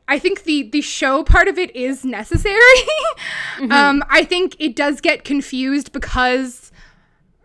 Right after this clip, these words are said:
Speaker 1: because it's the same show that they're doing in the, um, you know, they're doing the show that
Speaker 2: In
Speaker 1: they're
Speaker 2: universe,
Speaker 1: telling
Speaker 2: yeah.
Speaker 1: in universe. Like, it, um,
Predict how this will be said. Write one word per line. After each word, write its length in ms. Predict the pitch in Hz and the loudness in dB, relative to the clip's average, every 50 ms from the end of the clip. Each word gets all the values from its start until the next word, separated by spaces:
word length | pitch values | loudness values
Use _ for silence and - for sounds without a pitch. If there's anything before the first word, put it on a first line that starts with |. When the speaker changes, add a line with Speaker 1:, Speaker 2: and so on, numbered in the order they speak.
| _ _ _ _ _ _ - | _ _ _ _ _ _ -8
Speaker 1:
because 400 | 226 - - - - 302 285 - | -8 -4 0 2 4 4 2 0
it's 200 | 302 269 - - | -2 -8 -8 -8
the 100 | - 285 | -10 -10
same 640 | - - - 269 262 254 254 247 247 247 254 269 262 | -8 -4 -4 -2 -2 -2 -2 -4 -4 -6 -6 -8 -8
show 440 | - - - - 262 247 247 247 233 | -10 -10 -6 -2 -2 0 0 0 0
that 160 | 247 233 - | -2 -4 -4
they're 120 | 240 233 | -4 -4
doing 560 | 226 202 254 254 247 240 233 233 233 233 240 - _ _ _ _ _ _ _ _ _ _ - | -4 -4 -4 -4 -4 -4 -6 -6 -6 -8 -10 -12 _ _ _ _ _ _ _ _ _ _ -8
in 240 | 247 247 254 247 226 | -4 -2 -2 -2 -2
the, 300 | 233 240 240 240 - - | -2 -2 -2 -2 -2 -2
um, 600 | 240 233 226 214 208 208 202 208 226 254 247 - _ _ _ _ _ _ _ _ _ _ _ _ _ _ - | -4 -6 -6 -8 -10 -12 -12 -14 -16 -16 -20 -20 _ _ _ _ _ _ _ _ _ _ _ _ _ _ -16
you 180 | 269 233 254 | -12 -10 -8
know, 120 | 240 233 226 | -8 -8 -10
they're 240 | 214 214 - 277 247 | -8 -4 -2 -2 0
doing 260 | 285 320 311 302 285 | 2 2 2 2 2
the 60 | 294 | 0
show 300 | - - 285 277 262 262 | -2 0 0 2 2 2
that 120 | 247 233 | 0 -2
Speaker 2:
In 40 | 269 | -2
Speaker 1:
they're 100 | 254 247 | 0 0
Speaker 2:
universe, 400 | 240 220 262 247 254 277 294 294 | 0 2 2 2 2 2 2 2
Speaker 1:
telling 40 | 359 | 0
Speaker 2:
yeah. 140 | 359 359 311 | 0 -4 -4
Speaker 1:
in 220 | 247 254 254 262 | -6 -6 -6 -4
universe. 480 | 254 254 269 294 294 370 392 415 - - | -4 -4 -4 -4 -2 -2 -4 -4 -4 -6
Like, 160 | 269 262 240 | -8 -6 -6
it, 240 | 233 226 220 _ - - - - - - _ - | -8 -10 -10 _ -20 -20 -20 -20 -20 -20 _ -8
um, 460 | 247 247 240 233 220 220 220 226 | -6 -6 -6 -6 -6 -8 -10 -12